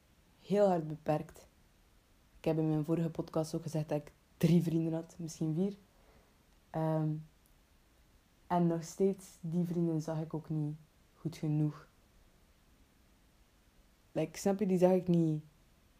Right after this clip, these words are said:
vaak genoeg om te zeggen van, "Yo, ik heb echt een sociaal leven." Wat ik echt heb gedaan, is echt een beetje mijzelf opsnutten. Want ik,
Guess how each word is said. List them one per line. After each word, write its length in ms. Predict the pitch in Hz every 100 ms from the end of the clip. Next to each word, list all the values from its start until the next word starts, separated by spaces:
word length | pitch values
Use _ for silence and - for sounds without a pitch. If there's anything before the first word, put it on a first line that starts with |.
| _ _ -
vaak 360 | 151 165 170
genoeg 540 | - 160 165 185 175 -
om 420 | 165 156 147 143 - _
te 100 | 160
zeggen 280 | 156 170 170
van, 160 | 151 151
"Yo, 160 | 156
ik 80 | 156
heb 140 | 147
echt 160 | 151 151
een 80 | 151
sociaal 380 | 156 - 156 156
leven." 340 | 156 147 147 - - -
Wat 120 | 165
ik 140 | 160 -
echt 200 | 170 175
heb 140 | 196
gedaan, 720 | - 160 143 143 180 214 220 - - - - _ _ _ _ _ -
is 180 | 151
echt 220 | 165 175 214
een 100 | 190
beetje 280 | 185 180
mijzelf 840 | 151 147 147 147 151 185 214 - -
opsnutten. 320 | 180 185 - 180
Want 140 | 170
ik, 120 | 170